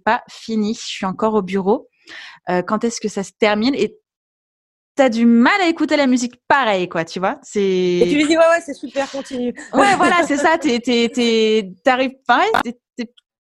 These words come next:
Speaker 1: t'as pas de posture, quoi. <laughs> Tu sais pas trop. Tu kiffes, ouais, mais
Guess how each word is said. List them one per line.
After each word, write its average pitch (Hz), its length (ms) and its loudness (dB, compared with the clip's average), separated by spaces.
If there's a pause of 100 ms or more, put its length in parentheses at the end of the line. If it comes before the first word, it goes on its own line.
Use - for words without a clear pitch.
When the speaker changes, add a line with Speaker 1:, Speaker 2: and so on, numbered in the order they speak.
(180)
Speaker 1:
t'as 302 100 0
pas 403 100 -2
de 403 60 -20
posture, 330 420 -2
quoi. 233 100 0
<laughs> - 320 -4
Tu 392 80 6
sais - 120 -2
pas 370 140 0
trop. 311 220 -2 (280)
Tu 247 100 -4
kiffes, 415 360 -2
ouais, 285 300 2
mais 294 80 -2